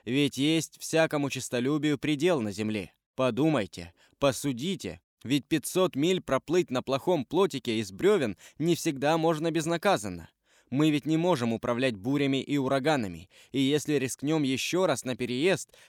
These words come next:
так ведь это будет чистейшее безумие, согласитесь с этим". Я минут десять приводил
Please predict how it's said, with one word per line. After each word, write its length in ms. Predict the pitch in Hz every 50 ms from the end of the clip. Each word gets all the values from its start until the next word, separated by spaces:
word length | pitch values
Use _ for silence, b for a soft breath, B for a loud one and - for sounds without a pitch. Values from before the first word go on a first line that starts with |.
| B
так 180 | _ 143 131 -
ведь 160 | 147 135 -
это 280 | - 151 160 160 165 151
будет 260 | 151 156 151 139 -
чистейшее 640 | - 180 165 - - - 151 160 147 - 170 170 170
безумие, 560 | 151 180 180 165 233 233 180 120 101 90 85 b b b b
согласитесь 760 | - - 170 160 147 170 165 - - 247 247 208 143 123 -
с 100 | - -
этим". 400 | 175 160 123 - 101 87 82 - _ _ _ _ _ _
Я 260 | - 98 117 139 143 139
минут 300 | 139 135 139 139 131 113
десять 400 | 120 160 151 - - 101 - -
приводил 600 | - 110 110 104 107 101 110 139 147 139 117